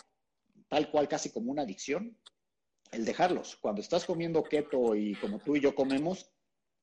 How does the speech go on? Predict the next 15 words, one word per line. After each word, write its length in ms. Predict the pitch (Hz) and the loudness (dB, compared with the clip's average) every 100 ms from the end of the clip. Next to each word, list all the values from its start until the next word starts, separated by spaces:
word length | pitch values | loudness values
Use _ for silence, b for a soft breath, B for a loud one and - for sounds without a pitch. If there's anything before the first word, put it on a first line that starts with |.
| _ - | _ -6
el 100 | 120 | 0
ayuno 300 | 120 160 202 | 2 2 0
se 100 | 127 | -2
te 80 | 113 | -2
pasa 240 | 151 156 | -2 0
de 80 | 131 | 0
volada, 380 | 107 131 131 98 | 2 2 0 -2
no 120 | 147 | -4
te 140 | 147 | -4
da 160 | 139 147 | -2 -2
hambre. 320 | 160 120 - - _ _ _ _ | -2 -4 -8 -16 _ _ _ _
¿Estamos 300 | - 120 117 | -4 -2 0
de 60 | 104 | 2
acuerdo? 440 | 110 127 214 - - | 2 2 0 -4 -12
Entonces, 460 | - 143 160 - | -2 2 2 0